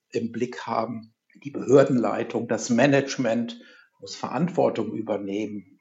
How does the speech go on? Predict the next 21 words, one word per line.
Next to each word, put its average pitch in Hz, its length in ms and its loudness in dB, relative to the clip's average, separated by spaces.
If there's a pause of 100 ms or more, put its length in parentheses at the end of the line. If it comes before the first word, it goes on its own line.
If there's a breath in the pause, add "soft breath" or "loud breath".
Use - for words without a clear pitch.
und - 140 -18
Cybersicherheit 117 880 -2
zur - 120 -6
Chefsicherheit 107 880 -4 (340 loud breath)
machen. 104 500 -8 (360 loud breath)
Praxisorientierte 123 1080 -2
Schulungen 185 480 6
für - 160 -2
die 110 120 -4
Mitarbeiter 107 1000 -6
sind, - 640 -10
äh, 110 200 -10
wichtig 170 440 -2
und 170 200 8
natürlich 147 640 -4
für 139 180 0
den 120 180 0
Fall, 135 380 -2
dass 131 200 -2
es 113 160 -8
tatsächlich - 840 -6